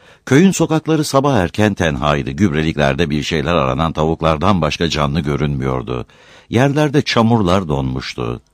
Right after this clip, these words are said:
Bekir Ağa köyü çıkınca cebindeki ekmeğin bir parçasını kopardı. Boru gibi büküp ısırmaya başladı.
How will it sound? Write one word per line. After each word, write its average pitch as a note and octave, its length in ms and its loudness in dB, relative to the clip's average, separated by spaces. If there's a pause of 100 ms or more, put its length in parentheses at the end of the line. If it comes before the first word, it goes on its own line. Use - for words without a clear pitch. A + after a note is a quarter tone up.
(560)
Bekir F#3 280 4
Ağa F#3 160 4
köyü D#3+ 280 0
çıkınca C#3+ 360 0
cebindeki A2 520 0
ekmeğin D#2 380 0
bir G#2+ 120 2
parçasını D2+ 560 -2
kopardı. C2 680 -4
Boru A2 260 0
gibi C#2+ 300 -4
büküp F2+ 280 -4
ısırmaya C#2 520 -2
başladı. A#1+ 500 -6